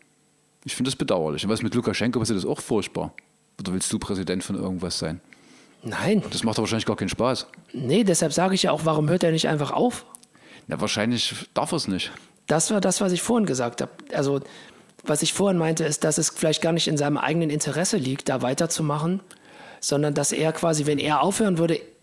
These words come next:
Speaker 2: er wieder von irgendjemand anders die Hucke voll bekommt.
Speaker 1: Mich erinnert das wirklich an, an viele Menschen, vor allem Männer.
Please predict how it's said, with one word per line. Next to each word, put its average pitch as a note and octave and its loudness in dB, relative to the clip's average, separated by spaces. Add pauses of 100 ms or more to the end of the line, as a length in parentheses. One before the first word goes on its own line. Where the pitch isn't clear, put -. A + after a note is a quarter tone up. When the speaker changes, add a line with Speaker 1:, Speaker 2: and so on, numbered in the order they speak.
(120)
Speaker 2:
er G3 6
wieder F3 4
von D#3+ -2
irgendjemand D3 0
anders F#3+ 2
die D#3+ 0
Hucke - -2
voll B2 0
bekommt. A#2 -4 (220)
Speaker 1:
Mich - 0
erinnert E3+ 2
das C#3 2
wirklich F3 0
an, C3+ 2
an B2 -2
viele E3 2
Menschen, D3 2
vor B2+ 0
allem A#2+ 2
Männer. D#3+ 2